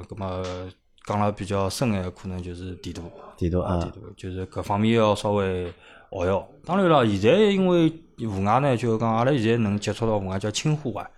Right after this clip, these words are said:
Speaker 2: 轻户外，嗯。
Speaker 1: 轻户外就没，没像老早好像搞了老复杂的，要，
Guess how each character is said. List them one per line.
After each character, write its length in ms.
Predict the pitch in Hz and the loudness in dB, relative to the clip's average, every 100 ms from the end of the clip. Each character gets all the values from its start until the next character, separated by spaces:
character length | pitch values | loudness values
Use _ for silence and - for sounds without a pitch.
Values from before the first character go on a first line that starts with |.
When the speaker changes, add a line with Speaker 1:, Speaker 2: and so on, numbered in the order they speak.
| - | -10
Speaker 2:
轻 180 | - 101 | -2 0
户 120 | 98 | 0
外， 100 | 82 | 0
嗯。 60 | 90 | 0
Speaker 1:
轻 140 | 87 | 0
户 120 | 107 107 | 2 0
外 100 | 92 | 0
就 180 | 98 | -2
没， 580 | 98 95 101 104 101 104 | -2 0 0 0 2 2
没 60 | 120 | 2
像 260 | 127 113 | 2 2
老 120 | 101 90 | 2 0
早 140 | 101 | -2
好 300 | - 107 110 | -2 -2 0
像 140 | 98 98 | -2 -2
搞 120 | 95 | -2
了 100 | 95 | 0
老 160 | 92 | -2
复 180 | 92 95 | -2 -4
杂 100 | 90 | -4
的， 220 | 92 87 95 | -4 -6 -6
要， 240 | 98 92 | -6 -8